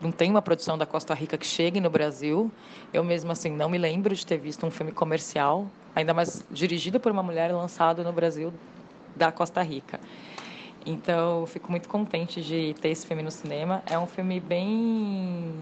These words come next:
bem delicado acerca de uma condição da mulher casada, dona de casa, que vive num relacionamento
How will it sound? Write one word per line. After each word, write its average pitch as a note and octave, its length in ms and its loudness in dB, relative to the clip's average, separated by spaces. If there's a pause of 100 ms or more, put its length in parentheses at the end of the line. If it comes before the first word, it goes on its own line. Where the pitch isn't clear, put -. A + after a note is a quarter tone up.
(380)
bem G#3 180 4
delicado F#3+ 720 0 (300)
acerca F3 400 -2
de F3+ 120 -2
uma F#3 140 2
condição F3 480 -4
da F3+ 100 4
mulher F3 320 4
casada, D#3+ 680 0
dona D#3 240 -6
de D3+ 120 -4
casa, D#3 640 0 (360)
que - 140 -6
vive D#3+ 300 -4
num E3 280 0
relacionamento D#3+ 1300 -4